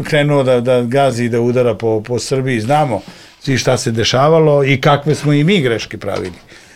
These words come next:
Tako da, ta igra stalno, „Mi nismo realni”, mi, čekajte ljudi, nemojte, ne možete kršiti ustav, ne možete da dajete deo zemlje, teritorije, na to nema niko ovlašćenje.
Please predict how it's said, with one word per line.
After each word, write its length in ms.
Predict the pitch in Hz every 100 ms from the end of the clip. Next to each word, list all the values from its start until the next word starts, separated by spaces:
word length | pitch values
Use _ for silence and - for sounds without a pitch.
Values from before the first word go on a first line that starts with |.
| _
Tako 280 | - 165 190
da, 280 | 165 139 113
ta 180 | - 180
igra 500 | 170 180 160 151 127
stalno, 460 | 107 147 147 143 131
„Mi 220 | 131 135
nismo 400 | 131 123 - 117
realni”, 640 | 120 165 170 160 151 143 135 - - - -
mi, 260 | 139 143 - -
čekajte 440 | 82 113 113 98 107
ljudi, 320 | 107 110 101
nemojte, 400 | 104 117 117 131
ne 140 | 113
možete 260 | 123 117 120
kršiti 520 | - 127 - 117 117
ustav, 500 | 110 117 - 107 90
ne 140 | 95 113
možete 420 | 123 123 101 117
da 280 | 110 107 104 - - - _ -
dajete 520 | 95 107 123 120 113
deo 380 | 101 113 117 110
zemlje, 400 | 98 113 120 127
teritorije, 640 | - 104 95 120 117 113
na 140 | 107 107
to 200 | - 131
nema 260 | 127 127
niko 360 | 123 135 131 135
ovlašćenje. 720 | 120 110 98 - 117 117 90